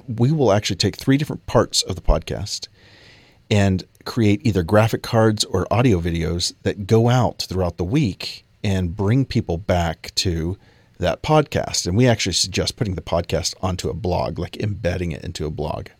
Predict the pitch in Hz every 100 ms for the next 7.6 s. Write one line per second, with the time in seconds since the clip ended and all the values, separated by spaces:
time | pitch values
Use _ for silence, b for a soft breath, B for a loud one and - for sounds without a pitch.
0 | _ B B B B B B B B B
1 | B B B 101 113 - - 120 113 127
2 | 127 151 90 87 - - 78 85 - 87
3 | - 107 131 80 82 87 90 90 90 90
4 | 90 107 78 - - 85 90 98 98 -
5 | 80 92 - 95 101 - 82 95 92 95
6 | 110 113 - - 87 87 107 123 113 80
7 | 80 95 104 110 127